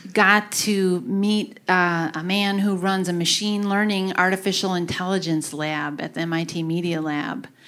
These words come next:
And together, we're trying to figure out a way to,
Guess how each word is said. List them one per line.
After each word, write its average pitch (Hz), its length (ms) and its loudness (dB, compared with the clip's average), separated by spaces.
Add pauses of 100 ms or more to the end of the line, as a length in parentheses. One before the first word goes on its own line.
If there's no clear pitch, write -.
(240)
And 190 120 -6
together, 240 600 6
we're 196 120 4
trying 220 340 2
to 202 60 0
figure 226 360 2
out 214 200 4
a 190 80 4
way 175 580 2
to, 156 320 -4